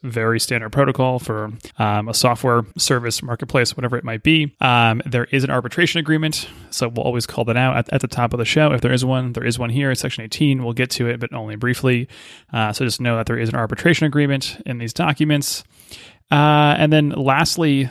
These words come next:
I think this is something that's, like, just to bring up, uh, it's pro-, pretty commonplace across all terms of service, but, um, the company Nifty Gateway is able to change or modify these terms at any time in their sole discretion.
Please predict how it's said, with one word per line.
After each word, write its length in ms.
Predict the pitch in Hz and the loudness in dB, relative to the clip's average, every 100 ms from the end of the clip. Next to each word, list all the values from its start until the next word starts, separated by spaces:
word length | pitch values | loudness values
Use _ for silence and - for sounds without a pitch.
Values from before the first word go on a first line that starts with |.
| - | -4
I 80 | |
think 140 | 135 139 | -4 -2
this 120 | 123 | -2
is 60 | 123 | -2
something 180 | 139 | -2
that's, 160 | 131 123 147 - | -2 -4 -4 -2
like, 140 | 123 | -2
just 160 | 127 - | -2 -4
to 60 | |
bring 320 | 113 120 120 | -2 0 0
up, 160 | 120 - - - | -2 -8 -14 -12
uh, 200 | 113 110 | -8 -8
it's 80 | 110 | -8
pro-, 240 | 143 127 - 190 _ | -8 -8 -10 -16 _
pretty 140 | - 143 | -6 -4
commonplace 800 | 131 120 120 - - 123 117 | 0 0 -2 -6 -2 2 2
across 320 | - 123 117 - | -2 -4 -4 -4
all 180 | 120 113 | -4 -4
terms 220 | 123 113 | -4 -2
of 60 | |
service, 320 | - 196 180 - | 0 2 2 0
but, 300 | 127 123 - - - - - _ - | 0 0 -4 -12 -20 -20 -20 _ -2
um, 680 | 117 117 113 110 110 113 - | 2 4 4 2 0 -2 -2
the 80 | |
company 480 | 127 139 131 120 113 | 0 0 0 0 0
Nifty 260 | 113 113 120 | -2 -2 -2
Gateway 460 | 117 123 120 117 | 2 2 2 2
is 100 | 110 | 2
able 260 | 113 113 110 | 0 -2 -2
to 260 | - 107 107 | -2 -2 -4
change 400 | - 143 131 120 | -4 -2 -2 -2
or 60 | |
modify 440 | 117 113 113 117 110 | -2 -2 -2 -2 -2
these 160 | 110 | -4
terms 480 | - 135 123 117 117 - _ _ _ - | -2 0 2 0 -4 -8 _ _ _ -4
at 100 | 139 | 0
any 200 | 127 110 | 0 0
time 520 | - 190 170 165 156 - - - _ | 2 4 4 2 -2 -8 -16 -20 _
in 120 | 139 | 2
their 80 | 120 | 2
sole 140 | 127 | 2
discretion. 840 | 120 - - - 147 - 135 131 | -2 -4 -2 0 2 2 0 -2